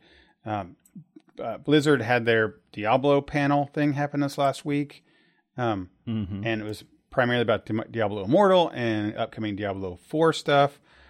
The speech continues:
Speaker 1: Um, I know the highlights of what I was looking for particularly,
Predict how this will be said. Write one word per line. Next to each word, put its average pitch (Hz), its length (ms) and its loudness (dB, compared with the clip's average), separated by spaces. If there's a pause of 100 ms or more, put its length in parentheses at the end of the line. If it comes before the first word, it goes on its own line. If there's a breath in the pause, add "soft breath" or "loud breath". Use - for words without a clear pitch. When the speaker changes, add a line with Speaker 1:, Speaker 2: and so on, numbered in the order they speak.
(260 soft breath)
Speaker 1:
Um, 110 160 -2 (100)
I 170 160 6
know 196 220 6
the 165 100 6
highlights 175 720 4
of 117 140 -4
what 139 140 6
I 135 140 8
was 123 320 -2
looking 160 340 0
for 180 300 2
particularly, 196 720 -4